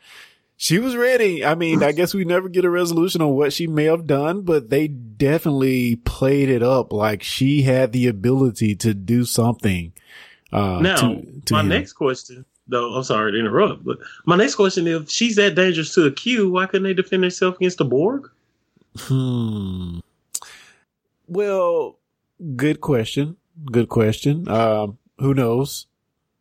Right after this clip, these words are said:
Speaker 1: Who knows? I don't know. I don't know how, how to answer that one.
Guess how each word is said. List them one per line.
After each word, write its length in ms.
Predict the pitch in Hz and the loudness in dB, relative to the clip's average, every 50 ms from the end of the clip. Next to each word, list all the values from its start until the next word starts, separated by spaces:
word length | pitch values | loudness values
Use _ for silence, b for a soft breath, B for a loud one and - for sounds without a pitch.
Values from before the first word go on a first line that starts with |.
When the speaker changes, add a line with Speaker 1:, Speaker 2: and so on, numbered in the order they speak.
| _ | _
Speaker 1:
Who 140 | - 117 110 | -2 0 0
knows? 380 | 101 98 98 101 110 117 - - | 2 0 0 0 -2 -2 -2 -2
I 120 | 87 - | -2 0
don't 160 | 110 120 120 | 0 0 0
know. 200 | 123 123 113 104 | 0 0 0 -2
I 100 | 98 95 110 | -2 0 0
don't 140 | 123 123 | 0 2
know 120 | 120 120 117 | 2 0 0
how, 320 | 117 120 117 117 113 113 | 2 2 2 2 2 0
how 220 | 113 104 127 123 113 | 0 -2 0 0 0
to 60 | 110 | 0
answer 320 | 110 123 120 - - 95 | 0 0 -2 -2 -2 -2
that 240 | 87 87 85 85 78 | 0 0 -2 -2 -2
one. 240 | 82 85 82 85 | -4 -6 -6 -8